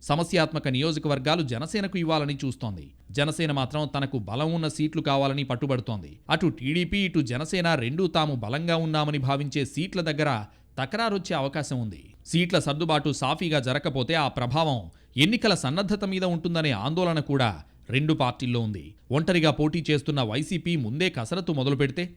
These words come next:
పొత్తున్న పార్టీలు ఇంకా మొదలుపెట్టకపోవడం సరైన వ్యూహమేనా అనేది మరో చర్చ.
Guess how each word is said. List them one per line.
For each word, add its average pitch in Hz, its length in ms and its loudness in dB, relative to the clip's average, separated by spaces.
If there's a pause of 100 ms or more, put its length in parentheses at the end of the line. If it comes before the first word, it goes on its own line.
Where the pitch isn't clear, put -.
(120)
పొత్తున్న 208 340 2
పార్టీలు 175 420 2
ఇంకా 165 280 2
మొదలుపెట్టకపోవడం 156 840 2
సరైన 165 380 0
వ్యూహమేనా 170 500 2
అనేది 127 520 -2 (100)
మరో 123 180 4
చర్చ. 127 320 -2